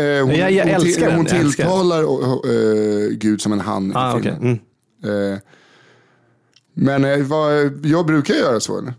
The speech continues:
Speaker 2: Ja, men jag, jag, du har en, en, eh,
Speaker 1: Är det lite som, eh, en politiker? <laughs>
Speaker 2: Nej.
Speaker 1: Nej. Nej.
Speaker 2: Nej, det, det är det
Speaker 1: Eh,
Speaker 2: faktiskt
Speaker 1: men,
Speaker 2: inte.
Speaker 1: eh, och s-, just den här,
Speaker 2: Nej, det är
Speaker 1: eh,
Speaker 2: inte jag som säger det. Det är ju den här
Speaker 1: eh,
Speaker 2: fiktiva personen som säger det. Det är
Speaker 1: eh, gol-,
Speaker 2: bra.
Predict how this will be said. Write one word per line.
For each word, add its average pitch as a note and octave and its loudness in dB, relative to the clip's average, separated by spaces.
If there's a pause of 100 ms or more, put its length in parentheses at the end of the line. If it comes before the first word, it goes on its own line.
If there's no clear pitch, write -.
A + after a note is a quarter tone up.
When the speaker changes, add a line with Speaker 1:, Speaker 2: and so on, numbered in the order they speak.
Speaker 2:
Ja, F3 2
men G#3+ 2
jag, E3+ 0
jag, F3 2
du E3+ 2
har G3+ 2
en, D#3 2
en, C3 2
eh, B2 0 (880)
Speaker 1:
Är C3+ -2
det D3+ 2
lite F3 0
som, C3+ 2
eh, C3 2 (680)
en A#2+ -4
politiker? C#3 0 (120)
<laughs> F3 0 (260)
Speaker 2:
Nej. D#3+ -6 (340)
Speaker 1:
Nej. - -6 (600)
Nej. - -2
Speaker 2:
Nej, A2 0
det, G#2+ 0 (360)
det B2 -2
är B2+ 0
det C3 2
Speaker 1:
Eh, A#2+ 2
Speaker 2:
faktiskt A2+ 0
Speaker 1:
men, E3+ 0
Speaker 2:
inte. E3 2
Speaker 1:
eh, D#3+ 0 (480)
och D#3 0
s-, C#3+ -2
just F#3 2
den E3+ 2
här, E3 0
Speaker 2:
Nej, D#3+ 0 (100)
det D3+ 2
är D3+ 0
Speaker 1:
eh, D3 2
Speaker 2:
inte C#3+ 0
jag B2 0
som E3+ -2
säger G#2+ -4
det. A2+ -6
Det A#2+ -4
är C3+ 2
ju C3+ 0
den C3 0
här C#3 0
Speaker 1:
eh, C3 0
Speaker 2:
fiktiva C#3 -2
personen B2+ 0
som G2+ 0
säger F#2+ 0
det. - -12
Det C3+ -4
är C3+ 2
Speaker 1:
eh, D3+ 2
gol-, E3+ 2
Speaker 2:
bra. F#3 0